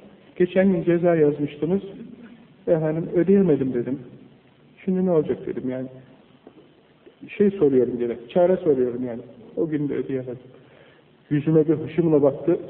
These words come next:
"Sen bunu ödemedin mi?" "Ödeyemedim." "Ne yapayım?" Dedi, "Bundan da dün akşam hükmü geçti," dedi. Cart curt yuttu şeyi, attı.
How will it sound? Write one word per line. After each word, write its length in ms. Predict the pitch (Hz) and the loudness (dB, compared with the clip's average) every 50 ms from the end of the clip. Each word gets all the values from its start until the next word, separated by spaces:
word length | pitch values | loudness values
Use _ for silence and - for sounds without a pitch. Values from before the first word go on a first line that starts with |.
| - | -2
"Sen 160 | - 180 175 | -2 0 0
bunu 120 | 190 185 185 | 2 2 2
ödemedin 400 | 180 180 208 208 220 190 160 147 | 4 4 4 2 2 0 -2 -2
mi?" 80 | 135 - 170 185 - - - - - - - 262 | -4 -6 -8 -14 -14 -16 -18 -20 -20 -18 -14 -10
"Ödeyemedim." 480 | 190 170 165 196 180 165 151 127 - - - - - - _ _ _ _ _ _ _ _ _ _ _ _ _ _ _ _ _ - | -10 -6 -4 -4 -4 -4 -6 -10 -12 -16 -20 -20 -20 -20 _ _ _ _ _ _ _ _ _ _ _ _ _ _ _ _ _ -6
"Ne 60 | 214 | -2
yapayım?" 320 | 202 185 - - 131 147 175 - - - - - - _ _ _ _ _ _ _ _ _ _ _ _ _ _ _ _ _ _ - | -2 -2 -2 -2 -6 -6 -8 -10 -18 -20 -20 -20 -20 _ _ _ _ _ _ _ _ _ _ _ _ _ _ _ _ _ _ 0
Dedi, 220 | 139 143 160 151 | 0 2 2 0
"Bundan 320 | 165 165 160 156 156 160 147 | -2 0 2 2 2 2 2
da 160 | 139 135 135 | 0 -2 0
dün 120 | 156 160 | 0 2
akşam 300 | 160 143 135 - 160 151 | 2 2 2 2 0 0
hükmü 300 | 143 156 156 - - 160 | 0 0 -4 -2 -2 -2
geçti," 340 | 151 151 156 147 - - 147 | 0 0 0 -2 0 -2 0
dedi. 220 | 135 131 143 147 135 | 0 0 -4 -4 -2
Cart 280 | 147 143 139 - - - | -2 -2 -2 -4 -6 -8
curt 220 | 131 - - - | -8 -8 -4 -6
yuttu 240 | 127 123 - - 135 | -6 -4 -4 -6 -6
şeyi, 240 | - - 143 165 160 | -4 -4 -4 -2 -2
attı. 300 | 135 - - - - | -2 -4 -4 -12 -16